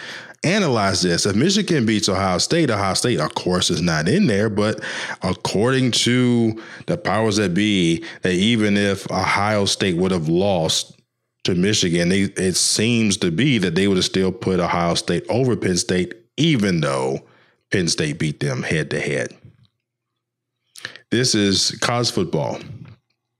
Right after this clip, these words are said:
It makes you wanna shake your head, but this is why this is so interesting, 'cause it gives the fans something to talk about. But this is, is not right, and I hope that they get this thing fixed.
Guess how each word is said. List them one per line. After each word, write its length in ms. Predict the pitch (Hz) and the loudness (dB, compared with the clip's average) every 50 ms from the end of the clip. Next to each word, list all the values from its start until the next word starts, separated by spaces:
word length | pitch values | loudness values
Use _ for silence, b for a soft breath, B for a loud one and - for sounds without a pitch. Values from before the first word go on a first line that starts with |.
| _ _ _ _ _ _ - B B B B B B B B B B B | _ _ _ _ _ _ -20 B B B B B B B B B B B
It 40 | |
makes 260 | - 95 113 113 117 - | 0 0 0 2 2 2
you 60 | 113 | 2
wanna 160 | 107 104 98 | 2 2 2
shake 320 | - - 107 104 101 - | 2 2 0 0 0 0
your 100 | 95 92 | 0 2
head, 320 | 95 95 92 95 92 87 - | 2 2 2 2 2 0 0
but 140 | 92 87 101 | 0 0 0
this 160 | 131 131 - | 0 0 0
is 180 | 123 107 101 | 0 0 0
why 420 | 98 95 101 104 104 107 104 101 98 | 0 0 0 2 2 2 0 0 0
this 320 | 85 95 95 90 - - | 2 0 0 0 0 0
is 140 | - - - | 0 0 0
so 240 | - - 113 110 107 | 0 0 2 2 2
interesting, 420 | 104 101 98 95 95 95 - 113 | 2 2 2 2 0 0 0 -2
'cause 160 | - - 90 | -2 0 0
it 120 | 87 87 82 | 0 0 0
gives 340 | 92 113 123 127 120 117 - | 0 2 2 2 0 0 0
the 100 | - 92 | -2 -4
fans 480 | - - - 98 95 95 92 92 90 | -4 -2 -2 0 0 2 2 2 0
something 460 | - - - 98 90 - - 90 85 | 0 0 0 -2 -2 -2 -2 -2 -2
to 80 | 80 82 | -2 -2
talk 320 | - - - 98 95 - | -2 -2 -2 -2 -2 -2
about. 400 | - 80 87 87 87 85 76 B B B B B B B B B | -4 -2 -2 -2 0 -2 -2 B B B B B B B B B
But 260 | - 92 85 82 80 85 | -2 -2 0 0 0 0
this 360 | 101 107 113 110 - - - | 0 0 2 2 0 0 0
is, 400 | 92 90 82 78 - - 65 - | 0 0 0 0 -2 -4 -8 -8
is 400 | - 95 98 95 90 87 82 - | -4 -2 0 0 0 0 0 0
not 300 | 90 92 95 101 90 90 | 0 0 0 0 0 -2
right, 400 | 92 95 92 90 90 87 82 - - | 0 0 0 2 0 0 -2 -4 -4
and 160 | 95 95 92 | -2 -2 0
I 140 | 92 87 87 | 0 0 0
hope 440 | - - - 113 110 110 87 85 92 | 0 -2 0 0 0 0 0 0 0
that 440 | 98 98 92 87 82 - - - - | 0 0 0 0 -2 -4 -6 -6 -2
they 220 | 101 98 95 90 | 0 0 0 0
get 240 | 87 95 87 - - | 0 -2 -2 -2 -2
this 180 | 92 87 - | -2 -2 -2
thing 300 | - - 90 87 85 82 | -2 -2 -2 0 0 -2
fixed. 500 | - - - - 101 101 87 - - - | -4 -4 -4 -2 -2 0 0 -2 -4 -6